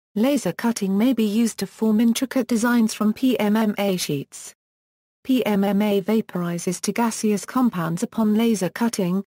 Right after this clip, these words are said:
so a very clean cut is made, and cutting is performed very easily. However, the pulsed laser cutting introduces high internal stresses along the cut edge,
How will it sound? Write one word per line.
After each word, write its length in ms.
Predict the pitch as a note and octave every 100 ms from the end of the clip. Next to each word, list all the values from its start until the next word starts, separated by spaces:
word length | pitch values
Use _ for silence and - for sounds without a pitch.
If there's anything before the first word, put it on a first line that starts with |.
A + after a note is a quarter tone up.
| _
so 220 | - G#3+
a 40 | G3
very 300 | A3 A#3+ A3+
clean 360 | - A3+ F#3
cut 240 | - F#3+ G3+
is 200 | F#3+ -
made, 440 | A3 G3+ D3 D3+ - _
and 180 | - F#3
cutting 380 | - A#3 G#3 F#3+
is 100 | F#3
performed 460 | - - F#3+ F3+
very 220 | G#3 G3+ G3+
easily. 600 | A3 A3 E3 D#3+ D3+ D3 _ _ _ _ _ _ _
However, 580 | G#3+ G#3+ D4 G#3 F3+ F3 _ -
the 80 |
pulsed 500 | F#3 - C#4+ G3 -
laser 360 | A#3 B3 A#3 A3
cutting 380 | - A#3 G#3+ A3
introduces 600 | G#3 G#3+ G3 G3 G3 -
high 240 | - A3+
internal 540 | G#3 G3+ - A#3 A3 G#3+
stresses 580 | - - A#3 - A#3
along 240 | G#3+ A#3 A3
the 80 | G3+
cut 320 | - A#3+ -
edge, 480 | A#3 F3 C#3+ -